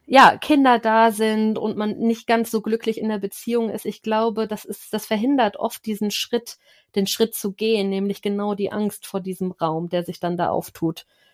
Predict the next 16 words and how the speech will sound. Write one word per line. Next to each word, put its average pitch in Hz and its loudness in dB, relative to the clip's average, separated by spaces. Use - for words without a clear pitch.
und 185 -2
dieses 165 -4
Loch, 170 -2
ne? 190 0
Also 190 -2
dieses, 185 -4
„Ja, 190 2
dann 190 0
bin 196 -2
ich 202 -4
ja 202 -2
alleine“ 208 0
oder 180 -2
dann 180 -4
ist - -10
da, 190 0